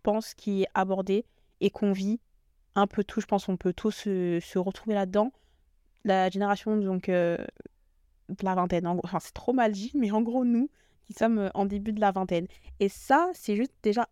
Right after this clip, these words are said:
un détail, déjà pour commencer, de ce dont je voulais aborder dans cet épisode. Parce que là, tu dois te dire, « Ok, Vicky, mais c'est quoi le rapport avec, euh, quand rien ne va plus ? » Alors, ce que moi, j'ai vécu personnellement, c'est un sentiment, bah,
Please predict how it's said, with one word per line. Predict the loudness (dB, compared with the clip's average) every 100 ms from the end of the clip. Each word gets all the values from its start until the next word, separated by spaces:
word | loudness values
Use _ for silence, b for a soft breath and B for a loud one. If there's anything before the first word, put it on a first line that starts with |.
| _
un | 0
détail, | 2 2 2 2
déjà | 2 0
pour | -2 -4
commencer, | -4 -4 0 0 0
de | -2 0 0 2 0 -2 -6 -14 _ _ _ -16
ce | -2 0
dont | 0
je | 0
voulais | 2 4
aborder | 4 2 0
dans | -4
cet | -4
épisode. | -2 2 0 0 -8 _ -4
Parce | -4
que | 0
là, | 0
tu | 2
dois | -2
te |
dire, « | 0 -4 -2
Ok, | -2
Vicky, | -2 -2 -2 -2
mais | -2
c'est | 0
quoi | 0
le |
rapport | 2 2 2
avec, | 2 0 -4 -2
euh, | -2 -2 -2
quand | -2
rien | 0
ne | 2
va | 2 0
plus ? » | -4 -8 -10 _ _ _ _ _ 2
Alors, | 4 2 -2 _
ce | -20 -2
que | 2
moi, | 4 4
j'ai | 2 0
vécu | -2 -2
personnellement, | -2 0 0 2 2 0 -2 -10
c'est | -6 -2 -2 -2
un | -6
sentiment, | -2 -4 -2 0 2
bah, | 2